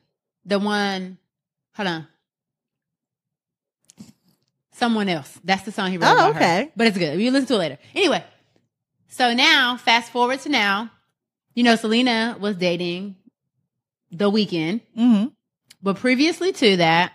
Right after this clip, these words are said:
Speaker 1: The Weeknd was dating Bella Hadid.
Speaker 2: Which was Selena's friend.
Speaker 1: Which was Selena's homegirl.
Speaker 2: Yeah.
Speaker 1: At this point, they're not homegirls no more.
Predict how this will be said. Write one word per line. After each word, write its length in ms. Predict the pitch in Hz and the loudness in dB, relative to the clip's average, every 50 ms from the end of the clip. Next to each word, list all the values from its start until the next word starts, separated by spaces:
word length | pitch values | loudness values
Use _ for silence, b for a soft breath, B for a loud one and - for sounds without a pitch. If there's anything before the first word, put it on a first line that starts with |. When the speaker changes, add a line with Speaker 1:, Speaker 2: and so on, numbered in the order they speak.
| _ - | _ -6
Speaker 1:
The 140 | 160 185 165 | -2 -2 0
Weeknd 400 | 165 226 311 - - 233 202 196 | 2 2 2 2 2 0 2 2
was 180 | 196 196 185 143 | 2 2 2 0
dating 480 | 165 156 151 156 156 160 170 185 175 _ b b b b b b b - 165 156 139 - | 0 0 0 0 0 0 -2 -2 -4 _ b b b b b b b -14 -14 -8 -2 0
Bella 380 | 180 175 170 165 160 170 185 190 | 2 2 2 2 0 0 0 0
Hadid. 520 | 233 240 220 311 415 453 208 151 143 - - | 0 0 2 2 2 2 0 -2 -4 -6 -2
Speaker 2:
Which 360 | 208 196 214 208 - - - | 2 4 4 4 4 2 2
was 240 | 196 185 185 214 208 | 4 4 4 2 0
Selena's 560 | - - - 202 185 170 156 156 180 196 - | -4 -4 -2 0 0 0 0 -2 -4 -4 -6
friend. 240 | - - - - - | -10 -14 -12 -4 0
Speaker 1:
Which 160 | 202 196 - | 0 2 2
was 140 | 240 226 226 | 2 0 0
Selena's 420 | - 262 220 196 185 190 202 202 - - - | 0 0 0 0 0 -2 -2 -6 -8 -8 -4
homegirl. 440 | 277 294 302 240 202 160 127 117 147 - | 0 0 2 2 2 0 -2 -6 -10 -8
Speaker 2:
Yeah. 200 | 185 170 165 - - - - _ _ _ _ _ _ _ - | -6 -6 -6 -6 -8 -14 -20 _ _ _ _ _ _ _ -8
Speaker 1:
At 120 | 175 208 196 | -4 0 0
this 200 | 320 440 - - | 0 0 0 2
point, 360 | 339 262 247 254 262 - - _ _ _ _ _ _ | 2 4 4 2 2 -2 -8 _ _ _ _ _ _
they're 200 | 175 202 233 254 | -4 -2 0 2
not 160 | 262 262 262 | 2 2 2
homegirls 340 | 277 311 320 247 208 185 185 | 2 0 0 0 0 -2 -2
no 140 | 180 160 151 | -2 -4 -4
more. 120 | 143 | -6